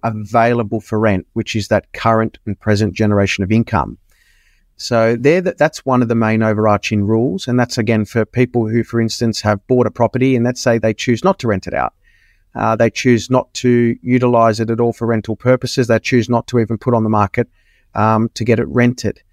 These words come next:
Then any costs associated with that property don't become a deduction. They become a capital cost and then claimed when the property's sold. But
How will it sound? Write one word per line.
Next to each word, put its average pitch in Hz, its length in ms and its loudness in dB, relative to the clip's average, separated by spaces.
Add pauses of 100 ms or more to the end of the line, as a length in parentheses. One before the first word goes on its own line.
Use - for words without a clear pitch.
(360)
Then 131 380 0
any 160 240 2
costs - 480 -2
associated 120 500 0
with 113 80 -2
that 113 160 0
property 113 360 -2
don't 117 180 0
become 107 280 -4
a 107 40 -2
deduction. 110 560 -2
They 107 120 -2
become 107 300 -4
a 104 60 -6
capital 131 460 -2
cost - 340 -6
and 113 100 -2
then 107 120 -2
claimed 104 320 -2
when 104 100 0
the 98 80 -2
property's - 420 -6
sold. 104 500 0 (680)
But 123 160 0